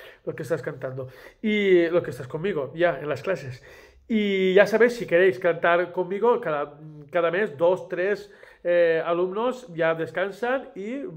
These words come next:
podemos empezar con, con, um, con vosotros también, si tenéis interés. Y además, este curso os puede ir muy bien porque vais a aprovechar muchas, muchas cosas muy concretas que voy a poner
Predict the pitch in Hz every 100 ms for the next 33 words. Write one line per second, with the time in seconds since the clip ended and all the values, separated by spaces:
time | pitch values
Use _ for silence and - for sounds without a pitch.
0 | 156 165 160 156 - 160 147 156 156 147
1 | 143 - - _ 151 151 143 143 139 135
2 | 139 135 160 147 147 139 139 139 127 147
3 | 143 139 147 139 135 131 - - _ 254
4 | 269 294 - - 175 175 185 - - -
5 | 196 196 202 220 - 240 233 175 - 180
6 | 170 165 165 165 208 180 143 151 170 175
7 | 180 160 160 160 156 156 190 202 - -
8 | - 180 214 226 190 170 208 190 - 196
9 | 208 175 180 170 175 208 208 - 156 160
10 | 160 208